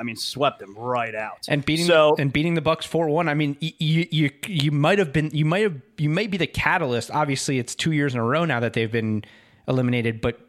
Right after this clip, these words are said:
Speaker 2: beating the Bucks four one might be the catalyst to now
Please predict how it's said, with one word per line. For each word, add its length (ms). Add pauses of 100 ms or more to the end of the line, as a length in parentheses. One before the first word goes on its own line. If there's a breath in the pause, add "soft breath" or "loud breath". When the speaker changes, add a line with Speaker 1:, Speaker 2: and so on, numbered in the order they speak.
(140)
Speaker 2:
beating 300
the 60
Bucks 260
four 240
one 220
might 180
be 100
the 100
catalyst 580
to 140
now 320